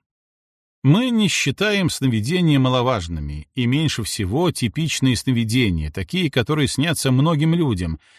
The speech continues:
и не сомневаемся, что упомянутые Иокастой сновидения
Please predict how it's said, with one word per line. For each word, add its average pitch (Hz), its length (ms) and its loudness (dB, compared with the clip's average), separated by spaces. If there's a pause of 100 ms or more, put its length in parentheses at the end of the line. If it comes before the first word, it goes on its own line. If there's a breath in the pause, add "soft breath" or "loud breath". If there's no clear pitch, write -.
(100)
и 202 100 0
не 208 140 4
сомневаемся, 151 960 0 (200 soft breath)
что - 320 -2
упомянутые 151 760 0
Иокастой 139 520 0
сновидения 151 800 -2